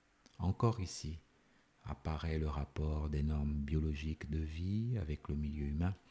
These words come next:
à la fois cause et effet de la structure et du comportement des hommes. Pall fait remarquer avec bon sens que si Boulle a pu déterminer sur l'homme de la Chapelle au sein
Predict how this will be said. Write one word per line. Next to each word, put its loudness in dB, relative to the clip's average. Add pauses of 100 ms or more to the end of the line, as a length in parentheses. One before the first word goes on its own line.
(440)
à 0
la 4
fois 2
cause 6
et 4
effet 0
de 0
la -2
structure -6
et -2
du -10
comportement -4
des -4
hommes. -4 (800)
Pall 4
fait 0
remarquer -4
avec -6
bon -4
sens -2
que -4
si -4
Boulle 2 (640)
a -4
pu -2
déterminer 2
sur -4
l'homme 2 (300)
de -4
la -2
Chapelle -4 (120)
au -4
sein -2